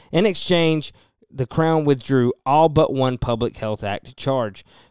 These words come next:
Coates and defense lawyers proposed a one hundred dollar fine for the breach, but Judge Jeffrey Champion balked. He took the unusual step of refusing to accept the joint submission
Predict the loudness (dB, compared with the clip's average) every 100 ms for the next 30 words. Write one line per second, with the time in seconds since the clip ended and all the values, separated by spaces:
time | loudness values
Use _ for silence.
0 | 0 4 6 4 -2 -2 0 0 -2 0
1 | 0 -2 -10 0 6 6 6 4 2 -2
2 | -16 _ _ -6 0 2 2 2 -2 0
3 | 0 -2 -2 -2 0 0 0 0 0 -2
4 | -4 -4 0 0 -2 -6 -6 -2 -2 -2
5 | -4 -2 -2 -2 -4 -2 -4 -2 -4 -4
6 | -2 0 0 -4 -18 -20 _ _ _ _
7 | -4 -2 0 0 0 -8 -2 0 0 0
8 | 2 2 2 0 0 -2 -2 -4 -6 0
9 | 0 0 -4 -4 2 4 4 0 0 0
10 | 0 -2 -2 -2 -6 -12 -6 -4 -4 -6
11 | -6 -4 -4 -4 -6